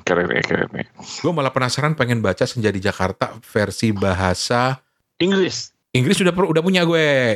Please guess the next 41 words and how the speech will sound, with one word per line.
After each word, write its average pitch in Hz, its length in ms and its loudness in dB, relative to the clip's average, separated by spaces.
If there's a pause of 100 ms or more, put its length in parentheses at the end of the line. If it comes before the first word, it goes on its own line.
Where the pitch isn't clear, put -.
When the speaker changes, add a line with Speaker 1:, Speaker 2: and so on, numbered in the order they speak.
(320)
Speaker 2:
Cari 180 240 2
deh 180 100 2
Speaker 1:
Oh, 175 80 2
udah 190 160 2
Speaker 2:
teman-teman. 147 240 4
Speaker 1:
punya. 202 80 -2 (380)
Speaker 2:
Lu, 190 80 2 (100)
lu 196 140 -2
download 160 340 2
Speaker 1:
Oh, - 0 -
oke. - 80 0
Speaker 2:
Script, 147 400 0 (460)
S 135 260 -2
C - 140 -2
R 131 260 0
I 139 160 0
B 131 100 -2 (120)
D. 120 100 -2
<laughs> 117 60 2 (640)
Di 190 220 0
situ 185 200 -2
ada 151 440 0 (560)
Twilight 143 480 0
in 135 100 2
Jakarta. 123 640 0 (120)
Speaker 1:
Jadi - 220 0
lu 403 200 0
mau 180 160 0
baca 139 260 -2
dalam 143 300 2
bahasa 120 340 0
apa? 233 220 -2 (160)
Speaker 2:
Gue 165 160 -4
pengen 170 260 0
baca 139 160 0
yang 165 160 0
dalam 135 180 2
ba-, 135 200 0
edisi 127 300 0
bahasa 123 260 0
Melayu. 120 400 2